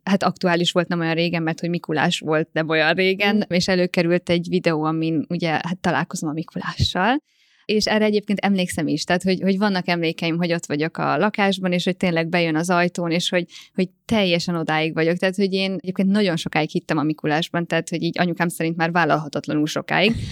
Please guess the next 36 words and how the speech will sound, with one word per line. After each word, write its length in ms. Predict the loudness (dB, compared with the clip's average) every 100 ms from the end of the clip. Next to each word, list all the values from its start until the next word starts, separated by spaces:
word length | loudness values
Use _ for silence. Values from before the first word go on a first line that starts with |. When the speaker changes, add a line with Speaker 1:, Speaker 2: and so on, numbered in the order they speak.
| -2
Speaker 2:
<laughs> 260 | -4 -2
Speaker 1:
Úgyhogy 160 | -2 0
valószínűleg 380 | 0 0 0 0
ez 80 | 0
az 80 | 0
emlék 320 | 0 0 0
volt 200 | 0 0
az, 120 | 0
ami 180 | 0 0
így 100 | 0
ezt 160 | 0 0
meghatározta, 800 | -2 -2 -2 0 0 0 -2 0
hogy, 260 | -2 0 -2
hogy, 180 | -2 0
hogy 120 | 0
az 80 | 2
annyira 320 | 2 2 2
jól 220 | 2 0
sikerült 580 | 0 0 0 2 0 0
ott 160 | -4 -4
a 40 |
kis 200 | -2 -2
Krampusszal, 720 | 0 -2 0 0 0 0 2 2
meg, 240 | 0 0
meg 240 | 0 2
a 60 | 2
Mikulás, 500 | 0 -2 0 0 0
hogy 100 | 0
mind 140 | 0
a 40 | 0
ketten 320 | 0 0 0
ott 140 | 0
voltak, 380 | 0 -2 -2 -6 -2
hogy, 180 | -2 -2
hogy 160 | -2
ez, 160 | -2